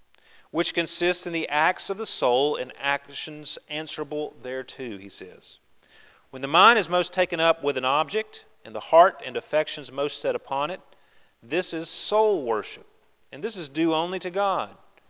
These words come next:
For he being the chief good and the chief end of intelligent creatures, it is his due, proper to him alone, to be most minded and most loved.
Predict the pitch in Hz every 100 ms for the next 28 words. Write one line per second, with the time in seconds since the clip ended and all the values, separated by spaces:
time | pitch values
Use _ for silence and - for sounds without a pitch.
0 | _ _ - 98 143 196 170 180 165 -
1 | - 196 - 127 151 185 190 143 - 202
2 | 202 160 180 190 143 139 - 180 175 147
3 | - 147 - 151 - - - _ 147 202
4 | 190 180 165 247 247 135 - _ _ _
5 | _ _ - 143 160 175 160 175 170 165
6 | 175 135 101 123 139 147 202 233 - 175
7 | 214 220 156 107 123 - _ - 131 135
8 | 160 196 190 156 151 160 147 95 92 -